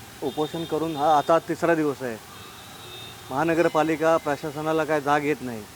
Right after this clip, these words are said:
जाग येत नाही. जाग नाही येऊ द्या. मग त्यांना कोणाचा दबाव आहे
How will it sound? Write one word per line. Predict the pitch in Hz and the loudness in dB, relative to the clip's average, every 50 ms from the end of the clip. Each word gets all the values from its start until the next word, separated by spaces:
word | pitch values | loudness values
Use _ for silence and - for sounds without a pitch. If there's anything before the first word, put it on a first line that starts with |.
| - - - - - - - - - - - - - | -18 -18 -18 -18 -18 -18 -18 -18 -18 -18 -12 0 2
जाग | 135 156 160 | 4 4 6
येत | 160 165 127 131 | 4 2 2 2
नाही. | 131 120 113 104 - - - - - - - - | -6 -6 -6 -8 -10 -16 -20 -20 -20 -18 -8 2
जाग | 127 147 185 214 | 4 6 6 6
नाही | 214 185 190 220 | 6 6 6 8
येऊ | 226 214 202 | 8 6 6
द्या. | 165 165 143 123 110 - - 143 | 6 6 4 4 0 -4 -10 -10
मग | 143 - - | -8 -2 0
त्यांना | 160 156 170 180 180 | 0 4 4 2 2
कोणाचा | - 165 165 160 151 165 160 | 2 0 -2 0 2 2 2
दबाव | 139 147 139 143 156 170 165 | 2 2 4 6 6 8 8
आहे | 165 170 175 185 | 8 6 4 2